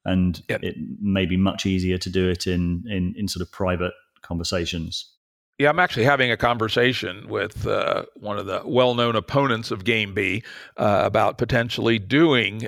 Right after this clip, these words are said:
Speaker 2: a convergence process in private to find out what it is that we agree about and why the hell are we so fi-, uh, fixated on what we disagree about. Uh, and I, th-, I do think that techniques like that are gonna be important as well. And we have to stress test our ideas, right?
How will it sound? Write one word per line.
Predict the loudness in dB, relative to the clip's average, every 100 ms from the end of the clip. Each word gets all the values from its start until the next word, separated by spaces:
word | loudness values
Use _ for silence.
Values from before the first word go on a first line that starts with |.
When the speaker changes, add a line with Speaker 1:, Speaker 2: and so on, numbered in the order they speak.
| 0
Speaker 2:
a | 0
convergence | 0 -2 2 4 4 2 -4 -6
process | -4 2 2 2 -2 -4 -4
in | -8 -4
private | 0 2 0 -4 -18 _ _ _ -20 -16
to | -12
find | 0 2 4
out | 2 4
what | 4
it | 6
is | 4 4
that | 2
we | 4 2
agree | 2 4 4
about | 4 4 0 -2 -2
and | 2
why | 4 4
the | 4
hell | 6 4
are |
we | 4
so | 4 6 6 6 2
fi-, | 2 2 4
uh, | 4 2
fixated | 2 0 4 4 6 4
on | 4
what | 4 2
we | 2
disagree | 4 4 2 0 -2
about. | -2 -4 -6 -8 -16 -18 -18 -18 -2
Uh, | 2 4
and | 4
I, | 2
th-, | 0 2
I | 2
do | 4 4
think | 4 0 0
that | -2 0
techniques | -2 -2 -2 -2
like | 0 2
that | 2 2 2
are |
gonna | -2 -4
be | -6
important | -6 -6 -6 -6 -6
as | -12
well. | -2 0 0 -2 -12 -14 -4
And | 2
we | 4
have | 4
to | 0
stress | 2 2 2
test | 0 2 2
our | 2
ideas, | 2 2 2 0 -4 -4
right? | -2 -2